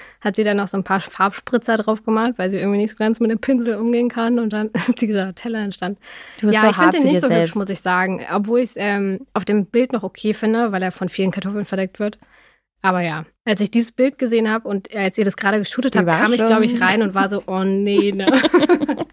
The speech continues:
Speaker 1: Das war meine Reaktion. Aber ich find's ganz niedlich, dass du den so behätschelst und betätschelst und den so nett findest.
Speaker 2: Der kommt nicht weg, der ist in meiner Obhut und naja, vielleicht kriege ich die dazu, irgendwann mal eine kleine Keramik-Collection zu machen.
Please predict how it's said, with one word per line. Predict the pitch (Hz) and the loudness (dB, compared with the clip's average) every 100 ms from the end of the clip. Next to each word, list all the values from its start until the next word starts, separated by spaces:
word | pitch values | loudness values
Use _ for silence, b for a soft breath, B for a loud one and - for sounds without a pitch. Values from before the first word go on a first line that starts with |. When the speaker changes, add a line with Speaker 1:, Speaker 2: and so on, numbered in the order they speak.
| B B B - | B B B -2
Speaker 1:
Das | 240 233 | 0 0
war | 208 | 0
meine | 180 190 190 | 0 0 0
Reaktion. | 160 160 170 | -2 -6 -4
Aber | 214 226 | 0 0
ich | 214 | 0
find's | 214 202 | -4 -2
ganz | 196 185 | -4 -4
niedlich, | 220 196 180 | -6 -4 -4
dass | 185 - | -4 -4
du | 190 | -2
den | 185 180 | 0 0
so | 175 170 170 - B B B B - | 0 -2 -4 -8 B B B B -2
behätschelst | 185 196 - 185 180 - | 0 -2 -2 -2 -2 -2
und | 175 - | -6 -6
betätschelst | 196 170 170 170 170 - | -8 -8 -8 -6 -6 -6
und | 202 180 | -8 -4
den | 175 | -4
so | 175 170 | -4 -4
nett | 170 - | -4 -6
findest. | 202 196 196 | -6 -6 -4
Speaker 2:
Der | 262 320 | -2 0
kommt | 294 220 180 | 2 0 2
nicht | 180 | 0
weg, | - 160 | 0 -2
der | 220 233 | 0 0
ist | 208 | 2
in | |
meiner | 180 160 - | 0 2 2
Obhut | 220 - 277 277 | 0 0 -2 -2
und | - 190 202 202 | -2 0 0 0
naja, | 190 - - | 0 -2 -4
vielleicht | - 196 - | -2 -2 0
kriege | 247 | -2
ich | 226 | -2
die | |
dazu, | 196 185 185 196 190 | 0 -2 -2 -2 0
irgendwann | 185 185 180 | 0 0 2
mal | 175 | 0
eine | 175 | 0
kleine | - 185 190 175 | 0 0 0 0
Keramik-Collection | - 180 175 190 185 180 180 - 202 | -4 -2 0 0 0 -2 -4 -4 -6
zu | - | -2
machen. | 190 196 208 | -2 -2 -4